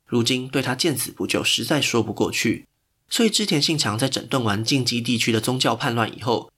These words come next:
亲自带着一支大规模的军队前去支援德川家康，而他们即将与武田胜赖交战的地方，就在三河国东部边境一座叫做长小城的重要据点。为什么这里特别重要呢？因为就在武田胜赖进攻长小城以前，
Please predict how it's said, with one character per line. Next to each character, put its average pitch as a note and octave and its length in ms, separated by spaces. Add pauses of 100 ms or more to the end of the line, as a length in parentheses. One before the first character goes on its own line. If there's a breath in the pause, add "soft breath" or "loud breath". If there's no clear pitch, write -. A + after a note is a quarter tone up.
(140)
亲 G3+ 240
自 F#3+ 160
带 E3 140
着 A2+ 160
一 A#2 60
支 C3+ 140
大 A#2+ 200
规 A2+ 160
模 G#2+ 120
的 A2+ 120
军 A2+ 180
队 A2+ 180
前 - 200
去 B2+ 140
支 B2 180
援 G#2 160
德 F#2 120
川 A2 200
家 G#2+ 180
康， A2 340 (420)
而 F3 100
他 A3 100
们 G#3 140
即 B2+ 180
将 D3+ 180
与 B2+ 120
武 G#2+ 120
田 A2 160
胜 B2+ 200
赖 A#2+ 120
交 C#3 240
战 C#3+ 160
的 G#2+ 80
地 A2 160
方， A2 320 (300)
就 - 100
在 A#2 140
三 B2 180
河 A2+ 200
国 A2+ 160
东 B2+ 180
部 B2 140
边 A#2 200
境 A#2 380
一 A#2 140
座 A#2 120
叫 A2 140
做 G#2+ 140
长 A2 260
小 - 220
城 - 200
的 A2 80
重 A#2+ 220
要 A2 140
据 G2 180
点。 - 320 (1500)
为 B3+ 120
什 D3 140
么 G#2+ 80
这 C#3 140
里 A2+ 100
特 C3+ 140
别 A2+ 120
重 C#3 220
要 C#3 140
呢？ B2+ 260 (380)
因 B2+ 160
为 B2+ 80
就 B2+ 100
在 A#2 120
武 G#2+ 120
田 A2 180
胜 B2 200
赖 A#2+ 120
进 A#2+ 200
攻 A#2+ 180
长 A2+ 240
小 F2+ 160
城 - 180
以 F2+ 100
前， A#2 360